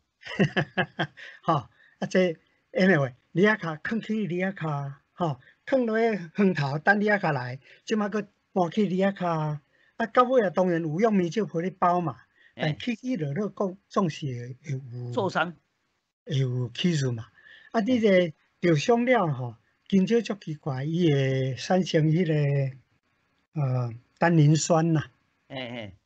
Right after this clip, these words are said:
Speaker 1: 吼，啊，单宁酸，呃，oxidize 了吼，迄个上手食了上，上手了，吼，氧气 oxidize 就变乌的啦，哎，足歹看嘛。
Speaker 2: 对。
Speaker 1: 所以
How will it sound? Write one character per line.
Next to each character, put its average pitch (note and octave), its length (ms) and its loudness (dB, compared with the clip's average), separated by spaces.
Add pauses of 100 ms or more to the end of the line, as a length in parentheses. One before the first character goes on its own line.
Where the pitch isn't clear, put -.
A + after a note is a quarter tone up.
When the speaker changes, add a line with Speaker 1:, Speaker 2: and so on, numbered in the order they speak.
(240)
Speaker 1:
吼， E3 140 0
啊， - 580 -6
单 G#3 180 4
宁 G3+ 140 6
酸， G3 380 2 (320)
呃， C3+ 500 0 (240)
oxidize C#3 840 -4
了 D3 220 4
吼， A#2 320 -6 (500)
迄 D#3 160 0
个 C3 360 -2 (200)
上 F3 280 2
手 C3 200 -6
食 D3 120 -4
了 C3+ 180 -4
上， F3+ 260 -4
上 D#3+ 240 -4
手 B2 200 -10
了， D3 280 -4 (280)
吼， C#3 180 -6 (220)
氧 D3 260 0
气 B2+ 300 -6 (580)
oxidize - 760 -10 (240)
就 C3+ 120 -10
变 E3+ 240 -2
乌 C#3+ 280 2
的 D3 60 2
啦， C#3+ 220 -2
哎， C#3 160 -6 (100)
足 - 80 -6
歹 D3+ 240 -4
看 G2+ 260 -10
嘛。 F#2+ 100 -20 (580)
Speaker 2:
对。 D#3+ 200 -8 (640)
Speaker 1:
所 F#3 240 6
以 D#3+ 160 2